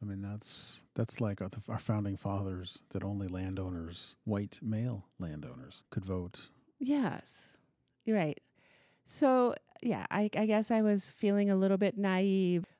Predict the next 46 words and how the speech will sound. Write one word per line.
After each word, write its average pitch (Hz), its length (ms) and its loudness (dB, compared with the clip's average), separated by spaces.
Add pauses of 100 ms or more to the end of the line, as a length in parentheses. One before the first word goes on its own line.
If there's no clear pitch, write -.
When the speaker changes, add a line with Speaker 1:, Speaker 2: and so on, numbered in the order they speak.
Speaker 2:
My 180 300 2
theology 180 520 2
today 165 720 -4
is 170 120 -4
the 170 60 0
way 165 160 2
it's 160 180 -4
always 175 300 0
been 185 300 0
<laughs> - 20 0
or 226 60 0
something. 214 500 -2
Speaker 1:
Right. 95 200 0 (200)
Speaker 2:
Because 220 480 4 (400)
he 285 200 2
then 294 240 8
goes 262 220 8
on 226 180 4
to 220 80 2
say, 208 260 4
"Yeah, 254 260 4
and 190 140 4
don't 208 220 2
forget 196 720 0
all 185 180 2
the 175 100 0
Christians 160 1000 -2 (340)
who 175 140 4
supported 190 720 0
the 175 120 0
institution 175 540 -2
of 160 120 -4
slavery, 151 960 -2 (360)
and 175 180 2
they 170 80 6
backed 175 340 0
it 170 100 4
up 170 260 2 (240)
theologically 160 960 -2
with, 165 160 2
Speaker 1:
Right. 185 80 -4
Speaker 2:
with 196 120 0
these 214 180 0
same 202 320 0
kinds 185 400 -2
of 175 120 -2